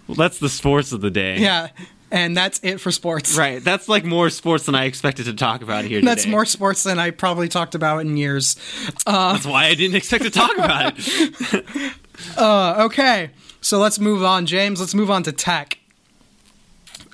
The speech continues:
Speaker 2: Uh, so apparently someone has proposed a law in Hawaii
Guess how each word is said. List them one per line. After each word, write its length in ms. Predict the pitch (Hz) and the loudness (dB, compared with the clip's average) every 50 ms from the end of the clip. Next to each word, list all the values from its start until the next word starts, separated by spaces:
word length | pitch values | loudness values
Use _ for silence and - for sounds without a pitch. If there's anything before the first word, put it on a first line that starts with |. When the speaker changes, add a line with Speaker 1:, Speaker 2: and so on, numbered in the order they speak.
| _ _ _ - | _ _ _ -8
Speaker 2:
Uh, 300 | 180 151 139 135 131 127 - - - - - _ _ _ _ - - - _ - | -6 -4 -2 -2 -4 -4 -6 -12 -18 -20 -20 _ _ _ _ -20 -20 -20 _ -10
so 640 | - - - - 185 165 160 156 151 147 143 147 135 135 - _ _ _ - - _ _ _ _ _ _ - _ _ | -6 -4 -2 0 0 0 0 0 0 -2 -2 -4 -6 -10 -20 _ _ _ -14 -14 _ _ _ _ _ _ -20 _ _
apparently 800 | _ - - 208 214 220 214 226 214 190 185 180 175 175 175 175 196 - | _ -2 0 2 2 2 0 -2 -2 -2 0 0 0 0 -2 -2 -2 -2
someone 320 | - - - 180 190 190 | -2 -2 0 0 0 0
has 100 | 196 190 | -2 -2
proposed 480 | - 196 - - - 175 175 175 170 - | -4 -8 -6 -2 0 2 2 2 0 0
a 40 | |
law 300 | 160 147 143 147 151 156 | -2 0 0 0 0 0
in 80 | 160 147 | -2 -2
Hawaii 680 | 131 196 196 185 180 165 147 139 139 139 139 151 170 | -2 -2 -2 0 0 0 0 0 -2 -4 -4 -6 -6